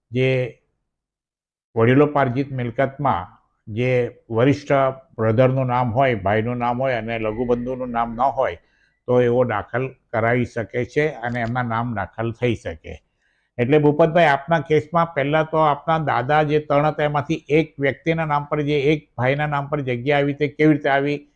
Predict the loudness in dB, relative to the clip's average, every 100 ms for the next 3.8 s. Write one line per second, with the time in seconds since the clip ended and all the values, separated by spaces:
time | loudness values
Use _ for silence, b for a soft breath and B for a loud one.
0 | _ _ _ 4 4 2 0 0 0 -2
1 | -2 -2 -4 -2 -2 -4 -8 -2 2 2
2 | 2 -2 -2 -4 -4 -4 2 4 6 6
3 | 4 2 2 0 4 4 2